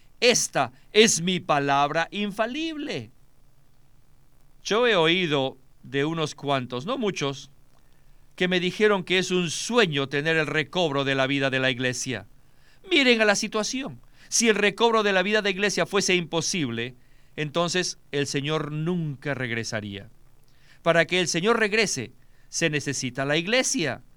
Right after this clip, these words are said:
edificada como un escalón que nos lleve a la era del reino milenario. La iglesia debe existir y debe ser edificada como un escalón para el regreso del Señor.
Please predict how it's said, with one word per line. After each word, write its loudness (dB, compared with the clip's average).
edificada 2
como 0
un 2
escalón 0
que 0
nos 0
lleve 4
a 0
la 6
era 6
del 2
reino 2
milenario. -2
La 4
iglesia 4
debe 6
existir 0
y 0
debe 4
ser 2
edificada 2
como -2
un 2
escalón 4
para 6
el 4
regreso 0
del 2
Señor. 0